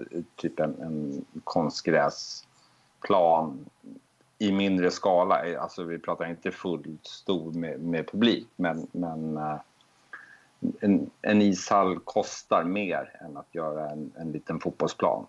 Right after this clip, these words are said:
en sjumanna. Och, och det är lättare att blicka, eh, idrotts-Stockholm med att bygga lite konstgräsplaner lite här och lite där,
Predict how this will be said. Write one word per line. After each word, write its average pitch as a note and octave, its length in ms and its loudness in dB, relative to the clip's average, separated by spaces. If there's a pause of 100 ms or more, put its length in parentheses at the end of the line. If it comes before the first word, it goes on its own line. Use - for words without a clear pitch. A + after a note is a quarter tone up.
(120)
en D#2+ 280 -8
sjumanna. D#2+ 600 -4 (1080)
Och, A2 300 0
och A2+ 100 6
det G#2 300 4
är G#2+ 40 4
lättare A2 800 2
att F2 200 2
blicka, F2 1120 2 (200)
eh, F#2+ 280 -12 (400)
idrotts-Stockholm E2+ 1600 -4
med E2 340 -4
att - 120 -6
bygga E2 360 0
lite D#2 640 -2 (180)
konstgräsplaner E2+ 1040 2
lite D#2 220 -6
här D#2 320 -2
och D2+ 100 -2
lite D2+ 220 -6
där, G#2+ 400 6